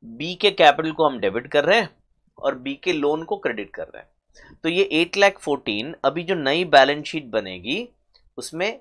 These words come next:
लायबिलिटी साइड पे आएगा, आ जाएगा एट लाख फ़ोर्टीन। तो हुआ कुछ ज़्यादा नहीं फ़र्क, इधर पहले बी कैपिटल में हुआ करता था, अब वो कैपिटल की जगह शिफ्ट होके नीचे आ गया लोन में। पहले उसको प्रॉफिट का हिस्सा मिलता था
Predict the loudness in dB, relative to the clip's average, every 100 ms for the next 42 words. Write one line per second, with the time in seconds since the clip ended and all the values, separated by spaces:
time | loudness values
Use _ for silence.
0 | -6 0 2 0 -4 -8 -8 -2 -2 -2
1 | -4 -4 -4 -8 -8 -6 -4 -2 -2 -2
2 | -4 -8 -8 -8 -8 _ -18 -18 -20 _
3 | _ _ _ _ _ _ _ -4 -4 4
4 | 6 6 0 2 6 6 4 -2 0 2
5 | 2 -2 -14 _ _ _ -6 -2 0 4
6 | 4 4 0 -2 2 6 6 4 -2 -4
7 | 0 0 0 -2 -2 -2 -2 -4 -6 _
8 | -4 -2 0 -2 4 4 4 -4 -4 -2
9 | -2 -4 -6 -8 -10 -10 -10 -10 -8 0
10 | 4 4 0 -4 -4 -4 -8 -16 _ _
11 | _ _ _ _ _ _ 2 4 4 2
12 | 0 -6 -2 2 2 0 -2 0 2 2
13 | 2 2 0 -2 -2 2 0 -2